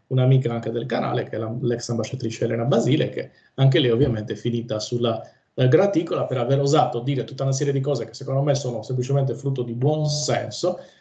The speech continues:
solo che se qualcuno si degnasse di ascoltare quello che dice e di leggere quello che scrive ne potremmo parlare. Siccome non la lasciano neanche parlare, a quel punto, boh, no, non so veramente. Poi magari le daranno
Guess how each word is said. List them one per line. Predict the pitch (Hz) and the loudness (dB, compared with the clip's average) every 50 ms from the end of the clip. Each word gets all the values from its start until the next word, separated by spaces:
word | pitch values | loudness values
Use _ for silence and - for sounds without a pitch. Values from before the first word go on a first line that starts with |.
| _ _ | _ _
solo | - - 185 143 131 | -2 2 4 4 4
che | - 127 127 | 2 0 0
se | - 139 | 0 0
qualcuno | 143 147 - 180 170 139 | 0 2 2 2 2 2
si | - 139 | 4 2
degnasse | 143 143 151 151 131 - | 2 4 2 2 2 2
di | 131 135 | 2 0
ascoltare | 131 - 139 135 139 147 135 127 | 0 0 0 0 2 2 2 2
quello | 143 135 131 | 4 2 4
che | 131 147 147 | 2 2 2
dice | 147 131 131 | 2 2 2
e | 123 | 2
di | 127 | 2
leggere | 131 135 131 135 127 123 | 2 2 2 2 2 2
quello | 131 131 127 | 2 2 2
che | 127 165 | 2 0
scrive | - - 262 285 254 175 | -2 -2 -2 -2 0 0
ne | 131 127 | 0 0
potremmo | - 127 131 127 123 120 | 0 0 0 0 -2 0
parlare. | - 127 120 113 113 | 0 -2 -2 -2 -4
Siccome | - - 190 190 143 135 | -4 0 0 2 2 4
non | 131 127 | 4 4
la | 127 127 | 4 2
lasciano | 127 131 131 - 117 110 | 2 2 0 -2 -4 -6
neanche | 110 117 117 117 - 143 | -6 -6 -6 -4 -6 -4
parlare, | - 247 240 - 110 107 120 - - - - _ _ _ - | 0 0 2 2 2 2 0 0 -2 -6 -16 _ _ _ -8
a | - 113 | -6 0
quel | - 135 135 | 2 2 2
punto, | 131 - 120 120 113 - 104 101 101 - - | 2 0 -4 -4 -4 -4 -6 -6 -6 -8 -10
boh, | 127 110 117 113 - - _ - | -10 -4 -4 -4 -6 -6 _ -12
no, | - 131 123 117 117 117 117 110 110 113 117 | -10 -10 -8 -8 -10 -12 -12 -10 -12 -10 -8
non | - 123 123 | -4 -2 -2
so | 127 - 127 120 | 0 2 2 2
veramente. | 117 117 113 113 123 110 107 - - | 4 2 2 2 0 0 -2 -2 -2
Poi | 110 - 143 | 2 4 6
magari | 135 135 139 123 117 | 6 8 6 6 6
le | 117 117 | 4 4
daranno | 127 127 127 123 117 117 117 - | 4 4 4 2 2 0 -6 -8